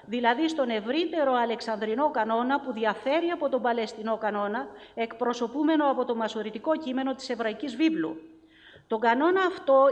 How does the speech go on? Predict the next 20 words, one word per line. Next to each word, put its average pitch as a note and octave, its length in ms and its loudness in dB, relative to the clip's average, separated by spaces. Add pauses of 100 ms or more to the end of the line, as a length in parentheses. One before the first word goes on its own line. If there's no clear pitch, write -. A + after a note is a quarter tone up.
(140)
υιοθέτησαν D#4 720 0
ως D4 160 -2
γνωστόν C4 640 0 (120)
οι B3+ 120 -8
προτεσταντικές B3 960 -4
θρησκευτικές G#3 760 -8
κοινότητες. F3+ 640 -6 (680)
Ειδικά B3+ 580 0
στο B3 400 0 (360)
Α D4 60 2
Μακαβαίων, A#3+ 720 0
στο A#3+ 140 -6
πρώτο C#4+ 300 0
βιβλίο A#3+ 320 -2
Μακαβαίων, A3 520 -2
δέκατο C4 320 -2
έκτο C4 240 -2
κεφάλαιο, A#3+ 420 -2
στίχος A#3 300 -8
δεκαεφτά, G3+ 640 -2